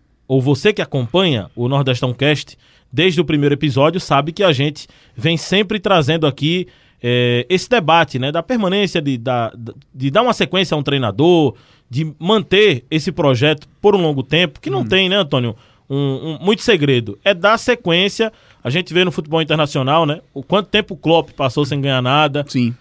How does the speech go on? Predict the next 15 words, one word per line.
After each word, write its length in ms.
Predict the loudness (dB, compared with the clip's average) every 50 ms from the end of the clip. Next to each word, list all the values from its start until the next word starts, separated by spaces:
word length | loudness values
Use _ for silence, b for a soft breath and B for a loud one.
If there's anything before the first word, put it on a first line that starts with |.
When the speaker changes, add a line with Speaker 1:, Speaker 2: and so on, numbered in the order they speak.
| b b _
Speaker 1:
O 80 | -6 -2
Wenger, 520 | 0 0 0 2 2 4 4 4 2 -2 -4 -6
quanto 180 | -6 -6 -4
tempo 180 | -4 -6 -6 -2
passou 300 | -2 -2 0 0 0 0
sem 100 | 0 0
Speaker 2:
Uhum. 60 | 2
Speaker 1:
ganhar 160 | 2 2 2
nada 240 | 2 2 0 0 -2
pra 240 | -2 0 0 0 0 -2 -8 _ _ _ _ _
ter 160 | 2 2 2
frutos 320 | 2 0 -2 -4 -4 -4 -2
lá 120 | 0 2
na 100 | 2 2
frente. 400 | 0 0 -2 -2 -2 -4 -8 b